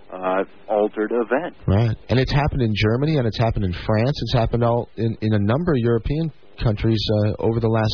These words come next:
Speaker 2: few years. I, I've, I've, I've got a whole bunch of stories on it that I thought were just amazing because they say, and, and they've never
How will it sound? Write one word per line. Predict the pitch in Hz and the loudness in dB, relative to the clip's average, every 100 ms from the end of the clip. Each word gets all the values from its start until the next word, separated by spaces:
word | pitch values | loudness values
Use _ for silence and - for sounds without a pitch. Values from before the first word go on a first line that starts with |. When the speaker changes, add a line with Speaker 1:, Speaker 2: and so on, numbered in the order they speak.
| - | 0
Speaker 2:
few | 120 107 | 0 2
years. | 135 143 | 2 2
I, | 101 95 - 95 | 0 0 0 -2
I've, | 92 - | -2 -2
I've, | 95 92 90 - - - - | -2 -2 -4 -16 -20 -20 -6
I've | - 107 | -4 0
got | 107 | 0
a | 98 | 2
whole | 113 | 2
bunch | 110 113 | 0 -2
of | 110 104 | -2 -2
stories | 117 135 120 | 0 0 0
on | 92 | 0
it | 87 | 0
that | 90 | -2
I | |
thought | 87 107 90 | 0 0 0
were | 98 | 0
just | 95 - | -2 0
amazing | 98 95 131 120 90 | 0 2 2 0 -2
because | 85 98 85 | 0 0 0
they | 87 - 98 | -2 0 0
say, | 95 - - - - | 0 -4 -16 -20 -4
and, | 117 117 | -2 0
and | - 113 | 0 0
they've | 110 104 | 0 0
never | 110 135 | 0 0